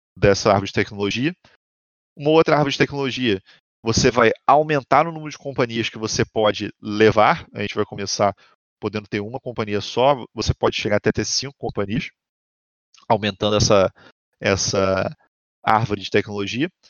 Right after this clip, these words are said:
Uma outra árvore de tecnologia vai aumentar a possibilidade de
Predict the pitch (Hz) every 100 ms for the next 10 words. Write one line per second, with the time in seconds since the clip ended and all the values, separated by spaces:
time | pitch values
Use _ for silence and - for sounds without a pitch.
0 | _ _ _ _ 139 151 170 160 151 139
1 | - 139 143 139 120 110 90 _ _ _
2 | - 107 120 135 139 127 120 104 - _
3 | _ _ _ _ _ _ - 120 - 190
4 | - 147 135 131 123